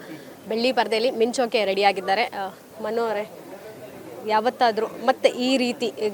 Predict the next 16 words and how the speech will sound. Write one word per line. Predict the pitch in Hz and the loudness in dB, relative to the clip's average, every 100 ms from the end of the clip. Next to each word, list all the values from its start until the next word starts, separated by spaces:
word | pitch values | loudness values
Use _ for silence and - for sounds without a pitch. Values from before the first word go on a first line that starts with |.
| 190 | 0
ಘಟನೆ | 220 226 220 | 0 2 2
ಇರಬಹುದು, | 202 185 202 196 | 2 -2 -2 -2
ಇದರಿಂದ | 196 220 233 | 2 2 2
ಹೊರಗೆ | 247 233 277 240 | 2 4 4 6
ಬಂದು | 254 254 262 - - - - - - - | 6 8 8 6 -8 -14 -16 -16 -8 0
ಆ | 214 208 | 2 4
ಪೋಸ್ಟರ್ | - 330 381 403 339 | 10 10 10 4 6
ನೋಡ್ತಿದ್ರು, | 320 285 285 330 | 4 4 2 6
ಅದರಲ್ಲೂ | 285 269 330 370 | 6 8 6 6
ಕೈ | 311 277 | 6 6
ಬೇಡಿ | 233 226 | 6 6
ಹಾಕೊಂಡ್ಬಿಟ್ಟಿದ್ರಿ, | 214 226 208 208 | 4 2 0 4
ಯಾಕೆ | 214 262 285 | 6 6 6
ಬಿಡಲ್ವಾ, | 220 247 302 254 | 6 6 8 8
ಹೇಗೆ | 269 254 254 | 8 6 6
ಅದನ್ನ? | 202 190 | 4 2